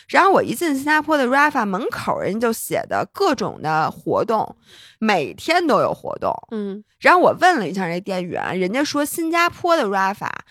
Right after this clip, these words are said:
Speaker 1: 是全球活跃度最高的 Rapha Club，每天都有仨活动，就是两到三个，每天
Speaker 2: 嗯。
Speaker 1: 都有两到三场活动。
Speaker 2: 但就是都是夜里出发。
Speaker 1: 对，但是呢，因为新加坡一个是热，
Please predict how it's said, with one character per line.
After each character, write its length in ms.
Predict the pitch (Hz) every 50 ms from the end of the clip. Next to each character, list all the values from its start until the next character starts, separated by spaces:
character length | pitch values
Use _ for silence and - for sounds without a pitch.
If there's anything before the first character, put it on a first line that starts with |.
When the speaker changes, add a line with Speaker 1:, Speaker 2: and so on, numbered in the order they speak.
| - -
Speaker 1:
是 220 | - - - 277
全 400 | 233 - - - 208 170 190 247
球 300 | 294 - - - 160 190
活 260 | - - - 196 190 220
跃 180 | 269 277 269
度 200 | 262 285 269 254
最 240 | - - 311 254 196
高 240 | 196 185 170 170 170
的 120 | 165 151 156
Rapha 360 | 170 175 180 180 185 160 170
Club， 360 | - - - 165 165 147 - - - _ _ _ _ _ _
每 260 | - 220 196 170 143 165
天 300 | - - 277 302 294 277
都 160 | 247 214 196
有 160 | 170 - -
仨 340 | - - 311 262 262 269 269
活 240 | 277 - 165 139 147
动， 260 | 165 156 135 - - _ _ _ _ _ _ -
就 120 | - 262
是 60 | 240 -
两 340 | - - 220 185 175 -
到 160 | 180 180 165 175
三 220 | 196 - 277 269
个， 80 | 247 208
每 300 | 214 220 208 175 147 170
天 460 | - - - 320 320 320 330 320 302 277
Speaker 2:
嗯。 480 | 185 170 165 165 160 165 185 214 208 _ _ _ -
Speaker 1:
都 140 | - 269 254
有 140 | 240 233
两 240 | 240 247 196 151 147
到 120 | 160 151 151
三 240 | 175 - 226 214
场 120 | 220 285 277
活 40 | 285
动。 60 | 294
Speaker 2:
但 140 | 294 269 269
就 40 |
是 80 | 277 277
都 0 |
是 80 | 294 302
夜 160 | 302 269 240
里 120 | 202 156
出 200 | 165 - - 185
发。 320 | 180 175 180 165 180 190 202 - _ _ _ -
Speaker 1:
对， 320 | - 370 370 285 185 - - _ _ _ _ -
但 240 | - 392 359 359 370
是 200 | - - 415 302
呢， 140 | 254 202
因 160 | 196 247 294 302
为 140 | 311 311
新 240 | 330 - - 320 302
加 160 | 311 311 294
坡 480 | 302 - - - 294 294 294 302 277 - -
一 100 | 190 226
个 100 | 320 330
是 100 | 320 349
热， 380 | 349 381 403 403 349 226 -